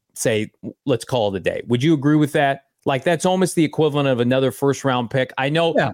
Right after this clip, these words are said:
Speaker 1: you could get greedy and say, "Hey, the Giants are offering you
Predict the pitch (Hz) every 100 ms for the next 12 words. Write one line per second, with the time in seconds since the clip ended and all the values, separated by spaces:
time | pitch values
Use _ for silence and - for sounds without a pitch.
0 | - - 170 240 175 196 139 165 196 143
1 | 123 139 135 123 147 127 185 185 - _
2 | _ _ 139 123 190 233 220 190 165 175
3 | 180 170 151